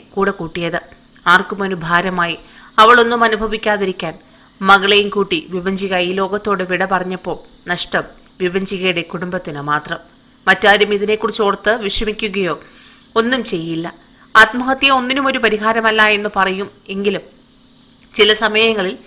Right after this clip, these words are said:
മനുഷ്യന്റെ മനസ്സ് കൈവിട്ടു പോകുമ്പോൾ ഇത്തരത്തിലുള്ള തീരുമാനങ്ങളിലേക്ക് എടുത്തെറിയപ്പെടുകയാണ്. ഇതിൽ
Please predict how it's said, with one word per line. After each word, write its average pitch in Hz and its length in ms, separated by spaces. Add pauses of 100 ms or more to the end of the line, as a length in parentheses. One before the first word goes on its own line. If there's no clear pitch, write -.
(360)
മനുഷ്യന്റെ 240 480
മനസ്സ് 220 380
കൈവിട്ടു 202 420
പോകുമ്പോൾ 175 360 (400)
ഇത്തരത്തിലുള്ള 226 520 (100)
തീരുമാനങ്ങളിലേക്ക് 208 920 (240)
എടുത്തെറിയപ്പെടുകയാണ്. 180 1120 (520)
ഇതിൽ 185 160